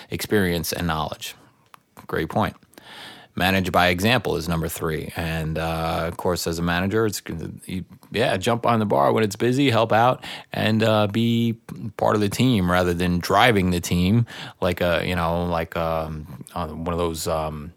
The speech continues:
sled dog masters, you know, cracking the whip. Be part of the team. I think that's a great thing.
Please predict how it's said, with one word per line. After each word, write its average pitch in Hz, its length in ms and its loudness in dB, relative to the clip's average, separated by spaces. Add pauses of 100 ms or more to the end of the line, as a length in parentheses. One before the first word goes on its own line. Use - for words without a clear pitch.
(400)
sled 95 340 -2
dog 78 420 -2
masters, 82 640 -2
you 90 100 -2
know, 90 340 0 (160)
cracking 95 300 2
the 80 40 -2
whip. 113 300 4 (460)
Be 127 120 2
part 165 300 2
of 107 80 2
the 92 80 2
team. 80 360 -4
I 85 80 -4
think 87 180 -8
that's - 180 -6
a - 40 -20
great 76 220 -6
thing. - 180 -10